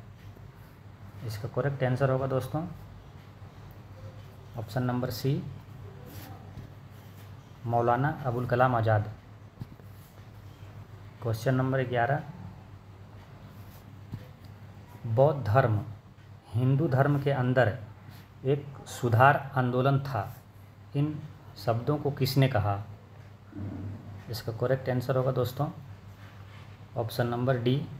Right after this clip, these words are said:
बी ए Smith। नेक्स्ट,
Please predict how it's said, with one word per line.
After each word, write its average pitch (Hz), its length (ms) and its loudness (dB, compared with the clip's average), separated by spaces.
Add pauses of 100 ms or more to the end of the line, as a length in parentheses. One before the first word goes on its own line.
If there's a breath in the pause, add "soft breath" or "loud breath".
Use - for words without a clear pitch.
(360)
बी 117 340 0
ए 135 220 0
Smith। 113 400 0 (4000)
नेक्स्ट, 123 440 -4